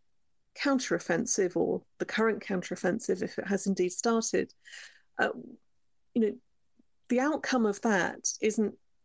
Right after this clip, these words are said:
going to be necessarily the outcome of the war itself. I mean, unfortunately, I, I don't know anybody who thinks that the war is going to be over this year, really. I don't, don't think I've ever spoken to anyone who thought that.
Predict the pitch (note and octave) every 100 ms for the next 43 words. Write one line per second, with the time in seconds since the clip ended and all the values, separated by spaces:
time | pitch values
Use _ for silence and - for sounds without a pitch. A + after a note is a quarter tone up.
0 | _ G3+ G3 G3 - F#3 E3+ F3+ F#3 G3
1 | - F#3+ F#3 F#3 F3+ - G3 F#3 F#3+ F#3
2 | F3 - - B3 F#3+ - G3 F#3+ F#3 F#3
3 | B3+ A#3 - A3+ G3 F3+ - _ _ _
4 | _ _ _ _ _ _ _ - - A3
5 | G#3 G#3 G3 G3+ A3 G#3+ F#3 F#3 F3 F#3+
6 | G3 F#3 - - G3+ F#3 F3+ F3 F3+ F3+
7 | - F#3 F3+ F3 - - _ _ F3 -
8 | - A3+ A3+ - F#3+ - - F#3+ F3+ F#3
9 | G3 F#3+ - - - _ - F3+ F#3+ F#3
10 | F#3 F#3+ G3+ - F#3 - F3+ F#3 F3+ F#3
11 | F3 F3+ - F#3+ F3+ F3+